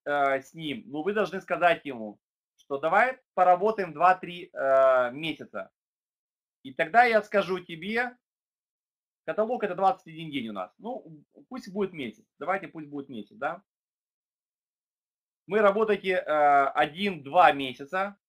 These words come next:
Вот так запишите. Один, два, три месяца. И я тогда, э, скажу, насколько ты подходишь ко мне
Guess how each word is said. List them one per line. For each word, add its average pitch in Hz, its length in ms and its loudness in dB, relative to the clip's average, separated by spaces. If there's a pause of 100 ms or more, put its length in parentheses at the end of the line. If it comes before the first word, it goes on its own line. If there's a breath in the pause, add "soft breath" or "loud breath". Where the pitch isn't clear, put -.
(140)
Вот 135 120 -12
так 147 200 0
запишите. 127 460 -12
Один, 156 240 -4
два, 156 200 4
три 139 160 -8
месяца. 135 580 -8 (800)
И 147 60 -10
я 240 200 2
тогда, 165 1000 4
э, 139 60 -6
скажу, 196 460 -4
насколько 190 380 -6
ты 170 120 -12
подходишь 180 580 -8 (760)
ко 165 120 4
мне 208 480 -4